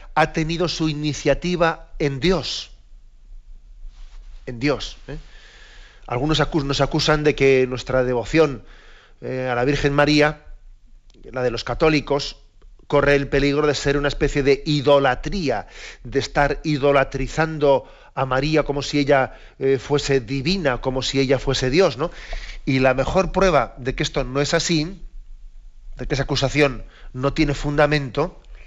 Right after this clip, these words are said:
es el hecho de que nuestra mariología precisamente se acerca a ella viendo en ella un sí a Dios. O sea que la iniciativa es de Dios. La santidad de María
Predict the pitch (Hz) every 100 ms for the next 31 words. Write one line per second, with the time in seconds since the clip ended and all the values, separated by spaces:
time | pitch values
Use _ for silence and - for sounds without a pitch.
0 | - - - - - 156 - - - -
1 | 135 131 147 151 143 139 - - - 127
2 | 131 135 131 135 131 127 151 160 165 -
3 | - - 127 123 151 156 139 165 - -
4 | - - - 143 123 - 156 - 160 156
5 | 151 151 147 160 151 170 170 165 160 170
6 | 170 160 - - - 196 220 - - 220
7 | - - 147 123 185 147 - - - -
8 | - - - - 165 165 165 143 143 139
9 | 131 202 208 175 156 143 214 - - -
10 | - - - - - - - _ - -
11 | - - - - 143 131 147 127 151 190
12 | 180 185 196 190